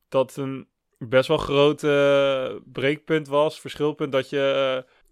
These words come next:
dat je dus met een, vanuit de retraite kwam en dat je toen, eh, opeens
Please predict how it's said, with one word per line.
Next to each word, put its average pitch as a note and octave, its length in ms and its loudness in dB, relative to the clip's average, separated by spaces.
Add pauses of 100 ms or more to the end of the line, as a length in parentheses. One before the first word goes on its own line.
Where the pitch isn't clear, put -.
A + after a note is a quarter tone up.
dat B2+ 200 -2
je C#3+ 80 -8
dus B2+ 180 -4
met B2+ 220 0
een, C3 300 -6
vanuit C3 280 -2
de C#3 60 -6
retraite C3 460 -2
kwam A#2+ 360 -2
en A#2 60 -10
dat B2+ 160 -6
je B2+ 120 -12
toen, D3 360 -4
eh, F#2 100 -12 (100)
opeens C#3 640 -8